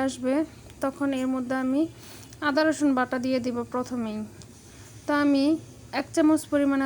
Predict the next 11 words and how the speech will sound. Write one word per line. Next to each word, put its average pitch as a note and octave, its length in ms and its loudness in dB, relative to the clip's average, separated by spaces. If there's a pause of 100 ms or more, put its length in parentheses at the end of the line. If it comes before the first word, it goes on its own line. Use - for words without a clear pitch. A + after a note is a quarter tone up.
আদা C4+ 140 2
রসুন C#4+ 300 2
বাটা C4 240 -2
দিয়ে C4 200 0
দিচ্ছি, C4+ 320 -2 (1800)
এক C#4 140 -6
চামচ D4 240 4 (100)
পরিমাণ C#4 300 4 (100)
আমি C4 180 2 (460)
লবণ C4+ 280 2 (100)
দিব, A#3+ 160 -2